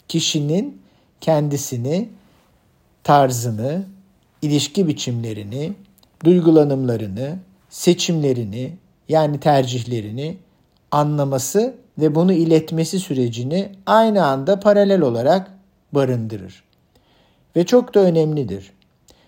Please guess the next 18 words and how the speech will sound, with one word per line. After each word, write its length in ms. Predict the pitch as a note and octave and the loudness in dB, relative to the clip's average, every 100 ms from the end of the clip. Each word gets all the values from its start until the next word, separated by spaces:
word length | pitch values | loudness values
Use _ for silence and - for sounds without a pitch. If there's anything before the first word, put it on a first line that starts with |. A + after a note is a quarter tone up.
| _ _ _ _ _ | _ _ _ _ _
Dördüncü 1000 | D#3 F3 F#3+ G#3 A#3 A#3 C4 C4+ G3 A2+ _ _ _ _ _ C#3 | 4 6 6 2 0 -2 0 0 0 -4 _ _ _ _ _ -4
dışa 280 | D#3+ - E3 | 0 4 4
vurumu 540 | D3+ D3 C#3 C3+ - | 4 2 0 -4 -6
konuşurken 840 | - C#3+ C#3+ - G#3+ D#3+ D3 F3 C4 - _ _ _ _ _ _ _ _ _ | -6 -4 -4 0 0 2 2 2 0 -10 _ _ _ _ _ _ _ _ _
üçüncü 460 | D3 C3 E3 E3+ G3+ | -6 -2 -2 0 0
dışa 280 | E3 - E3 | -2 0 0
vurumun 520 | C3+ A#2+ D3 G3 F#3 - | 2 0 0 -4 -6 -10
ne 100 | D#3+ | -4
kadar 240 | E3 D3 C#3+ | 0 2 2
önemli 320 | C#3 C#3 D#3 | 2 0 0
olduğunu 500 | C#3+ A#2 A#2 A2+ G#2+ | 0 0 -4 -6 -2
da 240 | D3 F3+ F#3 _ _ _ | 0 0 -6 _ _ _
gözden 460 | C3+ B2+ C#3 C#3 | -2 0 0 -2
geçirmiş 500 | C3 A#2+ A#2 B2+ C#3+ | -2 -4 -6 -6 -6
olacağız. 720 | B2 A2+ A2 A2 G#2+ G#2 - - _ _ | -6 -6 -8 -8 -10 -12 -16 -20 _ _
Dördüncü 580 | D3+ E3+ F3+ A3+ B3 D4 | 6 6 6 2 0 -2
dışa 260 | F#3 - G3 | -2 0 0
vurum, 340 | B2 C#3+ D4 | 2 -2 -2